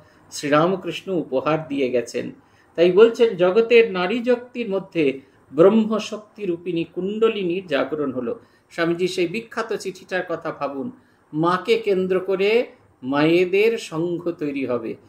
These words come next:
আঠারোশো চুয়ান্ন সালে, আঠারোশো চুরানব্বই সালে স্বামী বিবেকানন্দ এই স্বপ্ন দেখছেন। তার পঞ্চাশ বছর বাদে উনিশশো চুয়ান্ন সালে এমন ব্রহ্মবাদিনীরা এসছেন। আমি তো মাঝে মাঝে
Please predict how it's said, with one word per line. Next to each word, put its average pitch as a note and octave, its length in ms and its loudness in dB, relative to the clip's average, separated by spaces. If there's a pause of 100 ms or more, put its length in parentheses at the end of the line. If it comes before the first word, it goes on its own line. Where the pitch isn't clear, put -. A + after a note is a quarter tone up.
(280)
আঠারোশো G#3+ 480 -2
চুয়ান্ন G#3+ 540 0
সালে, F3 300 2
আঠারোশো G3 400 -4
চুরানব্বই A3+ 640 0
সালে E3+ 320 -2 (380)
স্বামী F#3 340 0
বিবেকানন্দ F3 680 0
এই G#3 220 0
স্বপ্ন D3+ 420 -6
দেখছেন। C3 480 -8 (420)
তার F3 180 0 (100)
পঞ্চাশ G3 500 -4
বছর F#3 260 -6
বাদে D#3 260 -2
উনিশশো F#3 460 -8
চুয়ান্ন D3 440 -4
সালে C3+ 340 -6 (380)
এমন G3+ 360 0
ব্রহ্মবাদিনীরা D3 920 0
এসছেন। A2+ 300 -6 (420)
আমি C4 200 4
তো D4 120 2
মাঝে A3+ 280 0
মাঝে C#4 200 -4